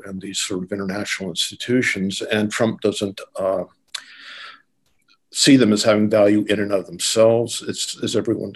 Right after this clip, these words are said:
says these days, it's a transactional relationship for him. It's how much do I get, you know, cui bono. And so what we have then is a candidate with Trump who neither understands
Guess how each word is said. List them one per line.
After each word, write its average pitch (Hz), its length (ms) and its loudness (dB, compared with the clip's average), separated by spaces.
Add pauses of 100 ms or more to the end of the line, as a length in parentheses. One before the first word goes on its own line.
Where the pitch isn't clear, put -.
says 104 360 0
these 104 240 -4
days, 101 300 0
it's - 140 -8
a - 40 -6
transactional 92 720 -4
relationship 101 720 -4
for 110 140 -4
him. 104 340 -4 (140)
It's - 180 -6
how - 140 -6
much - 260 -2
do 98 140 0
I 90 60 0
get, 104 280 -2
you 104 60 -8
know, 95 80 -6
cui - 240 -6
bono. 110 540 -2 (560)
And 110 120 0
so 143 320 4 (100)
what 131 180 8
we 120 100 2
have 147 300 2
then 117 180 2
is 107 160 0
a 98 120 2
candidate 123 580 -2
with 95 120 -10
Trump 87 400 -8 (140)
who 104 500 -2
neither 113 320 2
understands 101 840 0